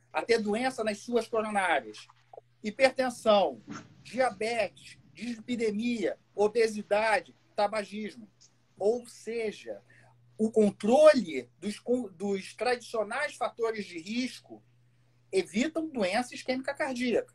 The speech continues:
que é a principal causa de insuficiência cardíaca. Entendam, eu acho que essa pergunta ela é mu-, é, ela é muito legal, é, Mariana, porque ela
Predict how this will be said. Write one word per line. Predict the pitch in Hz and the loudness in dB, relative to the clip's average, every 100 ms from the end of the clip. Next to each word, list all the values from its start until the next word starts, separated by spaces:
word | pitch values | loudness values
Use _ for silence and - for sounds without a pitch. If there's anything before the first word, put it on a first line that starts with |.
| _ _ _ _ _ _ _ | _ _ _ _ _ _ _
que | - | 2
é | 339 | 4
a | |
principal | - 202 - 269 269 | 4 -4 4 4 6
causa | 214 254 247 | 6 4 2
de | 220 | 0
insuficiência | 320 311 - 214 170 - | 0 -4 -10 -14 -14 -4
cardíaca. | 151 - 120 101 - _ _ _ _ - _ _ | -2 -2 -10 -20 -20 _ _ _ _ -20 _ _
Entendam, | 233 233 277 320 294 - 170 | -2 -2 6 6 8 6 6
eu | 202 | 4
acho | 247 - | 2 0
que | |
essa | 254 247 | -6 -4
pergunta | 208 180 226 226 | -6 -6 -6 -4
ela | 220 | -4
é | |
mu-, | 180 202 214 | -6 -6 -4
é, | 170 180 170 139 | -2 -2 -4 0
ela | 151 190 190 | 2 2 0
é | 185 185 175 165 156 143 139 | -2 0 0 2 0 -2 -6
muito | 190 262 311 247 | 0 0 -2 -8
legal, | 220 151 160 202 196 170 | -4 -2 2 2 0 -4
é, | 147 143 | -10 -8
Mariana, | 135 139 139 135 123 120 _ _ _ | -6 -6 -8 -12 -12 -16 _ _ _
porque | - 180 247 | -12 0 2
ela | 254 226 | 4 2